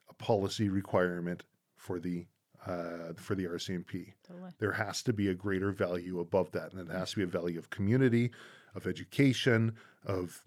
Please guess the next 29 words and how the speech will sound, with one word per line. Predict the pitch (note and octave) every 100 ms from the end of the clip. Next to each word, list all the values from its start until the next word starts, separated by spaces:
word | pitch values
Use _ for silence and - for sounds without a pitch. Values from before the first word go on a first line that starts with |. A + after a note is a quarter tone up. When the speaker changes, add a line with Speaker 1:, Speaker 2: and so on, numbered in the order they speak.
| -
Speaker 1:
mentorship, | A#2 C3+ D3 C3+ - B2 A#2+ - -
of | G2+ F#2 - -
access, | C#3 C#3 - C3 A#2+ A#2+ - -
of | F#2+ F2+ F2
insurance, | F#2+ - - D#3 B2+ A#2+ A2 -
of, | - F#2 F2+ - - - -
uh, | A#2 -
all | D3 F3+ F3+
of | A#2
these | G2+
different | - G#2 F#2+
things. | - E2 C#3+ -
Speaker 2:
Discounts. | E3+ - E3+ F3 - - _ - - _ _ _ _ _ -
Speaker 1:
Discounts, | G#3 - C#3+ G2 F2+
yeah, | F3 C3
and | A#2
Speaker 2:
Yeah, | E3
Speaker 1:
just | B2
Speaker 2:
e-, |
Speaker 1:
bringing | A#2 D3 D#3+ D3+
the |
Speaker 2:
even | A#2
Speaker 1:
community | F#2 B2 B2 A2+
Speaker 2:
that. | G#2+
Speaker 1:
together, | A2 G#2 E2 D#2
right? | F#2+ D#3+ F3
Speaker 2:
Yeah. | F3 E3+ - _ _ _ _ -
Speaker 1:
So, | - A#2 F#2 - - - - _ -
uh, | G2+ G2+